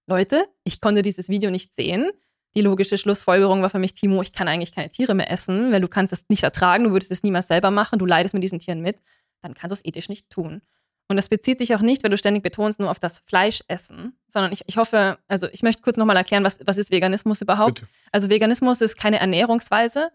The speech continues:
Speaker 1: sondern eine moralische Einstellung, dass die Tiere hier nicht für uns da sind, sondern mit uns, dass der Mensch leben soll, ohne sie auszubeuten für Ernährung. Das schließt nicht nur Fleisch ein, sondern Milch, Eier, Käse.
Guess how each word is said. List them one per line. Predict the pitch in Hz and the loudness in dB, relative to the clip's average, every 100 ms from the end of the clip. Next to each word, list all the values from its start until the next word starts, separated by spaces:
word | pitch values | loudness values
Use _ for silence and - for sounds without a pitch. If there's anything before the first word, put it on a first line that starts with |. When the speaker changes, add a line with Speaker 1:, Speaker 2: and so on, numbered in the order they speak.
| _ _ - | _ _ -4
Speaker 1:
sondern | 208 185 | 0 2
eine | 190 190 185 | 2 2 2
moralische | 196 190 156 202 208 202 | 0 2 4 4 2 2
Einstellung, | 165 202 - 180 180 190 | 0 0 0 2 2 0
dass | 190 - | -2 -2
die | 196 | -6
Tiere | - 240 247 240 247 - | -4 -2 2 2 0 -4
hier | - 220 208 | -2 2 4
nicht | 202 214 - | 4 0 -4
für | - - 233 254 | -8 2 2 4
uns | 254 - | 0 2
da | 208 214 | 2 4
sind, | 214 | 4
sondern | 196 180 | 2 2
mit | 190 - | 0 0
uns, | 185 170 - | -2 0 -2
dass | - 190 | -2 0
der | 202 | 2
Mensch | 190 208 - | 2 0 0
leben | 185 220 226 | 0 2 2
soll, | 202 190 | 4 4
ohne | 196 208 202 | 4 2 0
sie | 190 - | 0 0
auszubeuten | 196 - 185 170 147 175 | 0 -2 0 2 0 -4
für | - 285 220 - | -2 2 2 2
Ernährung. | - 185 175 170 165 - _ _ _ | -4 -2 -2 -2 -4 -8 _ _ _
Das | 202 | -2
schließt | - 214 - | 0 0 0
nicht | 196 | -2
nur | 196 | -4
Fleisch | 190 180 208 - | 0 2 2 2
ein, | 185 | -2
sondern | 190 185 196 | 0 0 2
Milch, | 214 190 - | 2 0 -2
Eier, | - 202 185 - | -2 0 0 -2
Käse. | - 214 185 180 - | -2 0 0 -2 -14